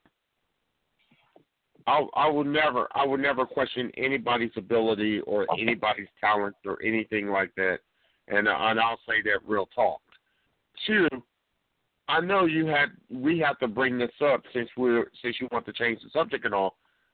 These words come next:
Speaker 1: Let's bring up the M M A rules match. And I'm pretty sure you had a big time smile on your face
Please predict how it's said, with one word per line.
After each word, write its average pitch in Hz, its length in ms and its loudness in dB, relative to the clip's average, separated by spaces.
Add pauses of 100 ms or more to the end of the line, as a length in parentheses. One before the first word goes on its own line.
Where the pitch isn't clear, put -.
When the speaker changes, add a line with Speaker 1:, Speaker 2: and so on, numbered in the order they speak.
Speaker 1:
Let's 170 240 2
bring 220 320 -2
up 208 180 2 (160)
the 156 200 2 (140)
M 170 180 -4
M 170 100 -4
A 160 200 0
rules 160 460 2
match. 98 180 -6 (1400)
And 131 380 2 (720)
I'm 160 200 0
pretty 196 320 0
sure 175 200 4
you 180 280 -2 (120)
had 175 200 2
a 135 180 0 (180)
big 185 500 2
time 175 260 2 (160)
smile 175 440 2
on 143 200 2
your 127 140 0
face 123 280 -2